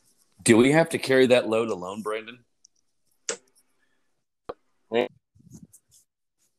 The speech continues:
Speaker 2: carry our sin,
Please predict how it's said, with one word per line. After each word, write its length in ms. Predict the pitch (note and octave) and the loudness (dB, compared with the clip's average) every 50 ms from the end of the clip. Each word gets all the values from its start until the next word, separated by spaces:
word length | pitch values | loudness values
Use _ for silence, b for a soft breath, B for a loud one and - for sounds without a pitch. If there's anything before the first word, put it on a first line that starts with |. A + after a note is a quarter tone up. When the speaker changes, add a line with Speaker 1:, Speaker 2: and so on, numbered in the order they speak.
| - - _ _ - - | -20 -20 _ _ 0 2
Speaker 2:
carry 480 | C#3 C#3 C3 A#2+ G#2 G2+ F#2+ F2+ - _ _ _ _ _ _ _ _ _ _ _ _ _ _ _ _ _ - | 2 2 2 2 0 -2 -4 -6 -10 _ _ _ _ _ _ _ _ _ _ _ _ _ _ _ _ _ -2
our 160 | F#2+ G2 F#2 F2+ | 0 0 0 0
sin, 540 | - - - D3+ D#3+ E3+ F#3 F#3+ F#3+ G3 | 0 2 6 8 8 8 8 6 2 0